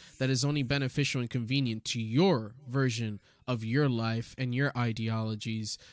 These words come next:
and your, um, anti-Christ, uh, way of living. No. It, no, it should,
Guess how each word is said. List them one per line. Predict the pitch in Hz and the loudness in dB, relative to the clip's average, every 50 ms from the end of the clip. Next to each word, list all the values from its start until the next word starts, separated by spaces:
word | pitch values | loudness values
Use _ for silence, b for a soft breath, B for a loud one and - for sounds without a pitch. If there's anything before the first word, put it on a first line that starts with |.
| B B B | B B B
and | - 120 110 113 113 | -6 -6 -4 -2 -2
your, | 117 123 131 131 131 127 123 123 113 - - | 0 0 2 2 2 2 2 0 -2 -2 -4
um, | 117 117 113 110 107 107 104 104 107 - _ _ _ - | -2 -2 0 0 0 -2 -4 -4 -8 -12 _ _ _ -4
anti-Christ, | - 131 131 127 - - 120 117 113 - - - - 139 135 131 135 131 - - - - B B B B B 120 | -2 -2 -2 -2 -2 -4 -4 -4 -4 -6 -8 -4 0 0 2 2 2 0 -2 -2 -4 -6 B B B B B -6
uh, | 123 117 | -4 -4
way | 113 113 120 131 135 135 127 | -4 -2 0 2 2 4 2
of | 123 117 110 | 2 0 -2
living. | 117 127 170 214 196 165 120 - - - - _ _ _ _ _ _ _ - | 0 2 2 2 2 0 -4 -6 -10 -20 -20 _ _ _ _ _ _ _ -16
No. | - 113 214 254 180 - - - _ _ - - _ _ _ b b b b b - | -10 -8 -6 -6 -6 -8 -10 -16 _ _ -20 -20 _ _ _ b b b b b -14
It, | - 120 110 - _ _ _ - | -12 -12 -12 -12 _ _ _ -8
no, | 123 135 175 180 127 - - | -4 -2 -2 -2 -2 -4 -2
it | - 151 139 | -2 0 0
should, | - - - 165 151 135 | 0 0 0 0 0 -2